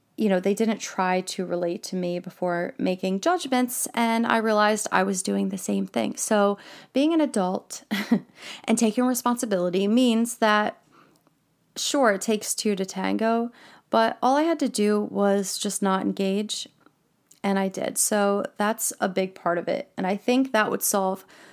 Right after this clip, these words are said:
a whole lot of issues in the autism community, in the autistic adult community, where is it worth it?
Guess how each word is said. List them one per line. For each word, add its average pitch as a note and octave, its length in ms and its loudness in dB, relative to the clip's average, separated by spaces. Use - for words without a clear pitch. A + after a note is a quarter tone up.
a G3+ 140 -4
whole B3+ 500 2
lot A#3+ 220 4
of - 80 -2
issues G3 580 -2
in G3+ 160 2
the G3+ 180 -2
autism F#3 720 -2
community, C#4 680 0
in G#3+ 120 0
the G#3+ 80 2
autistic G#3+ 580 -2
adult F#3+ 440 -2
community, F#3+ 640 -4
where F#3+ 760 2
is A3+ 140 0
it A3+ 120 2
worth G3 260 0
it? G#3 220 0